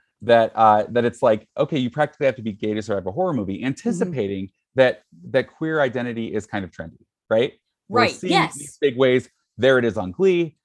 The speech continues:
Speaker 1: It's coming right around the corner on, uh, you know, uh, on M T V. It, there, there are so many ways that it's kind of bubbling up.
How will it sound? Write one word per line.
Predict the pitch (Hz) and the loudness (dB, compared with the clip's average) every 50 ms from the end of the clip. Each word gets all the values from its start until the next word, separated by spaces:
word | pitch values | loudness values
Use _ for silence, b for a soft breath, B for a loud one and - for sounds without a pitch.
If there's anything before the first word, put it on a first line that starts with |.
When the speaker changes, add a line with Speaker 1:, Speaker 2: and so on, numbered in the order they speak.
| _ _ _ | _ _ _
Speaker 1:
It's | 117 113 101 - - | 0 0 0 -2 -6
coming | - - 135 127 120 | -6 -4 -2 -2 0
right | 117 127 151 165 | 2 2 4 4
around | 170 160 151 147 | 2 2 2 0
the | 139 | 0
corner | - - 143 143 143 147 151 147 - | -2 -2 -2 -2 -2 -2 -4 -6 -6
on, | 110 104 101 101 98 98 | -4 -2 0 0 0 -2
uh, | - - 98 92 95 98 | -6 -8 -8 -10 -10 -8
you | - 202 | -4 -2
know, | 202 165 139 - - - | 0 0 0 -2 -4 -4
uh, | 123 127 - - - | -4 -4 -4 -2 -2
on | 104 120 120 123 127 | 0 0 0 0 -2
M | 123 135 147 | -2 -4 -4
T | 139 - 147 | -4 -4 -4
V. | 135 143 139 135 127 - _ _ | -4 -2 -2 -4 -6 -8 _ _
It, | - 135 117 | -6 -2 0
there, | 139 131 127 120 104 - - _ _ | 2 2 2 0 -4 -6 -12 _ _
there | - 135 135 | -6 -6 -6
are | 135 | -6
so | - - - 190 190 | -6 -6 -4 -4 -2
many | 196 196 180 | -2 -4 -6
ways | 127 104 101 107 107 110 123 135 117 - | -6 -6 -4 -4 -4 -4 -4 -6 -4 -4
that | - - | -6 -6
it's | - 110 - | -6 -8 -10
kind | _ - 117 107 | _ -8 -8 -6
of | 95 | -4
bubbling | - 107 107 101 98 95 95 117 | -2 -2 -2 0 -2 -4 -4 -2
up. | 143 123 104 - | 0 0 -2 -2